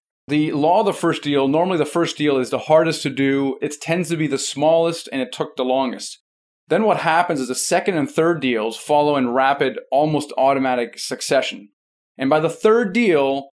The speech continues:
they had replaced their income. And it really didn't matter how first the big deal was, whether you started with a hundred unit deal or you started with a duplex, it doesn't really matter. And this is the most important thing, uh, the people achieved their financial freedom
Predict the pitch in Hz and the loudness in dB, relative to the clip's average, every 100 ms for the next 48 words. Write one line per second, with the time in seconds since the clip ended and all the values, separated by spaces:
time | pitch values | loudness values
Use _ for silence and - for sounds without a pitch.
0 | _ _ _ 117 139 147 147 131 135 - | _ _ _ -2 0 2 2 0 -2 -2
1 | 139 139 - 117 123 131 - - - 151 | -2 -2 -4 -2 -2 -2 -4 -10 -8 -4
2 | 160 170 220 226 175 175 151 160 160 135 | 0 2 2 2 2 0 2 2 2 2
3 | 143 139 160 156 - 120 143 143 175 143 | 0 0 -2 -4 -6 -4 -4 0 0 0
4 | 131 147 143 139 135 - 151 139 123 156 | 0 0 0 0 -4 -2 -2 0 -2 -2
5 | 180 175 190 160 185 160 135 - 156 135 | -2 -4 -4 -2 0 0 -2 -2 -2 0
6 | 123 160 190 - 123 123 151 151 131 127 | -2 -4 -4 -2 -4 -4 -6 -4 -4 -2
7 | 131 160 143 123 - _ 160 160 180 185 | 0 0 -2 -2 -6 _ -4 -2 -4 -4
8 | 156 156 151 139 214 220 - 131 127 127 | 0 0 -2 0 0 0 0 0 0 -2
9 | 127 135 131 107 104 202 202 147 - 220 | -2 -2 -2 -4 -6 -4 -2 -2 -2 -4
10 | 185 151 151 143 156 160 147 - 170 160 | 0 -2 0 -2 -2 -4 -8 -4 -2 0
11 | 131 120 | 0 -2